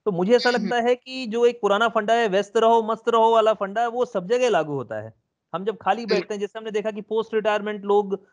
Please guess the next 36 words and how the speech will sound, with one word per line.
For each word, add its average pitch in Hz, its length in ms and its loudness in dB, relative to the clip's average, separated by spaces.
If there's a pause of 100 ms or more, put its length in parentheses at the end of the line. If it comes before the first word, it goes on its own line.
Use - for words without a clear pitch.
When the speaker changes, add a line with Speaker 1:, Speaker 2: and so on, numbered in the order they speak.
(140)
Speaker 1:
काफी 214 240 2
डिप्रेशन 185 440 -4
के 175 80 -4
शिकार 143 340 0
होते 143 200 -6
हैं, 208 120 -6
क्योंकि 226 280 -8
वो 226 180 0
उनकी 226 180 -6
लाइफस्टाइल 240 500 0
अचानक 247 260 -4
बदल 247 240 2
जाती 170 280 2
है। 214 60 4
एक 214 120 -6 (400)
सौ 220 140 2
आदमियों 220 320 0
से 240 120 -8
मिल 233 160 -4
रहा 233 140 6
अचानक 226 360 -2
व्यक्ति 240 220 -6
अपने 233 180 -6
घर 170 180 -6
में 180 120 -4
हो 202 120 0
जाता 214 240 0
है, 220 260 -6 (240)
तो 131 80 -6
वो 151 100 -4
परेशान 170 400 -4
हो 165 100 -6
जाता 160 260 -4
है। 202 80 2
तो 226 140 -2
इस 196 200 -10